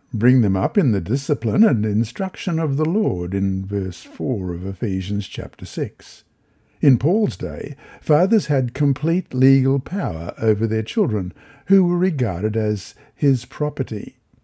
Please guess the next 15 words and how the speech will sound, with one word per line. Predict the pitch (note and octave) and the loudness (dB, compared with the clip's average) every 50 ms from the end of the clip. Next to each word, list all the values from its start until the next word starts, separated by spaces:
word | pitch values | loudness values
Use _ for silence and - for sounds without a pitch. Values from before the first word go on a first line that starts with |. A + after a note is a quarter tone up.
| _ _ _ _ _ _ _ - - | _ _ _ _ _ _ _ -20 -10
Fathers | - - G2+ E2+ E2 F2 G#2+ D3 C3 - | -4 -4 -2 -2 0 2 2 2 2 0
had | A2+ F2+ F#2 | -4 -4 -4
the | F#2+ F2+ | -4 -4
right | E2+ F2 F2 E2 F#2 C3+ - | -4 -4 -4 -4 -4 -6 -4
to | - B2 | -4 -2
inflict | A2+ G#2+ A2+ - - C#3 B2+ C3 - A#2 | -2 -2 -2 0 0 0 -2 -2 -4 -8
violent | A2 G2+ G2+ G#2 C3+ D#3+ D#3+ C#3+ C3 B2 A#2+ A2+ - - | -6 -4 -2 -2 -2 0 0 0 2 2 0 -2 -4 -6
punishment, | - A#2+ A2 F#2+ F#2+ G2+ - - D#3 F#3 A3+ - - - - - - _ _ _ - | -6 -4 -4 -4 -4 -6 -6 -6 -2 -2 -2 -2 -4 -10 -20 -20 -20 _ _ _ 0
even | - D#3+ E3+ C#3+ C#3+ D#3 D3+ C#3+ B2+ | 2 2 2 2 2 2 2 0 0
death, | E3+ F#3+ D3 F#2 D#2+ - - - | 0 0 -2 -2 -4 -6 -6 -6
on | G2+ F#2 | -4 -2
their | F#2+ F#2+ F#2 F2+ | -2 -4 -4 -6
children. | - - D#3 C#3+ A2+ G#2+ - - - - - - - - | -6 -4 -2 -2 -2 -4 -6 -10 -12 -14 -16 -20 -8 -2
Indeed, | - F#3 E3+ D#3 C3 F#3 A3 B3 B3 G3 | 2 2 4 4 4 6 6 6 6 6
in | D#3+ D3+ D3 C#3 | 4 2 0 -2